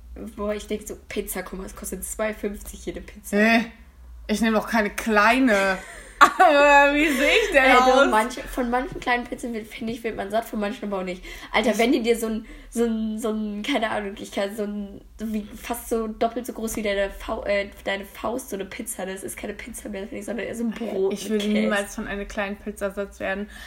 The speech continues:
Speaker 2: Aber im Moment mag ich auch nicht so gerne Pizza. Ich mag voll
Speaker 1: Eklig.
Speaker 2: gerne Dürüm, das ist wie so ein Wrap, das mag ich richtig gerne.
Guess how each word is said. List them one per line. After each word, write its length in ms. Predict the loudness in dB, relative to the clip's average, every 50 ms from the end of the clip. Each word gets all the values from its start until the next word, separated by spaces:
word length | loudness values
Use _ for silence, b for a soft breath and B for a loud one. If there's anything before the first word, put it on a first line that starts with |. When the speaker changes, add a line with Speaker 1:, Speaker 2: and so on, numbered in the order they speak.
| B B
Speaker 2:
Aber 180 | 0 0 0 0
im 40 |
Moment 320 | 0 0 0 0 0 0 2
mag 160 | 2 2 2 0
ich 100 | -4 -6
auch 80 | -6 -4
nicht 220 | -4 -4 -6 -6
so 80 | -6 -4
gerne 240 | -2 0 0 -2 -4
Pizza. 280 | -6 -8 -2 0 -2 0
Ich 100 | 0 -2
mag 160 | -2 -2 -2
voll 180 | -2 -2 0
Speaker 1:
Eklig. 160 | 0 2 2 0
Speaker 2:
gerne 160 | 0 0 -4
Dürüm, 460 | -4 -4 -6 -4 -2 -2 -2 -2 -2
das 200 | -2 -2 -4 -4
ist 40 | -6
wie 80 | -6 -6
so 120 | -4 -6
ein 120 | -4 0 2
Wrap, 220 | 2 2 2 -2
das 160 | -8 -8 -6
mag 160 | -4 -4 -4
ich 80 | -4 -2
richtig 340 | -4 -4 -4 -6 -8 -8 -4
gerne. 380 | -2 0 0 0 -2 -4 -6